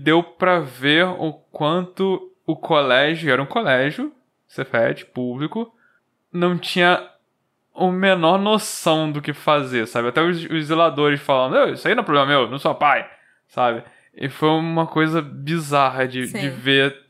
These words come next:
Speaker 1: E eu, como adolescente, achando aquilo errado. Imagina hoje, com a cabeça que eu tenho hoje, o que que eu acho, sabe?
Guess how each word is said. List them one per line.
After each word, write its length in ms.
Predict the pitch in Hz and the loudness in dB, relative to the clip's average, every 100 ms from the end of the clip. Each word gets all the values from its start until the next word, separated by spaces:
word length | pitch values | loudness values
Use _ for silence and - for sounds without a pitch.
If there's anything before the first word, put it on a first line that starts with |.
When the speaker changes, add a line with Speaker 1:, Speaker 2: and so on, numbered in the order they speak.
| _ _ _ - | _ _ _ -4
Speaker 1:
E 120 | 156 | 2
eu, 180 | 170 208 | 4 2
como 240 | - 220 214 | -2 0 2
adolescente, 840 | 180 220 247 - 208 202 269 311 339 302 | 4 2 2 0 0 2 2 2 4 4
achando 360 | 294 - 277 | 2 0 -2
aquilo 240 | 285 285 339 | -2 -2 0
errado. 340 | 233 196 151 | 2 2 2
Imagina 400 | 139 151 175 262 | 0 -2 0 2
hoje, 260 | 226 262 262 | 2 2 0
com 80 | 240 | -2
a 40 | |
cabeça 220 | 220 202 | 0 -2
que 60 | 208 | -4
eu 60 | - | -8
tenho 140 | 208 | -4
hoje, 420 | 180 202 220 220 - | 0 0 -2 -8 -8
o 80 | 190 | -10
que 100 | 214 | -2
que 80 | 240 | 2
eu 80 | |
acho, 240 | 196 165 - | 4 2 -2
sabe? 240 | 143 131 | -6 -6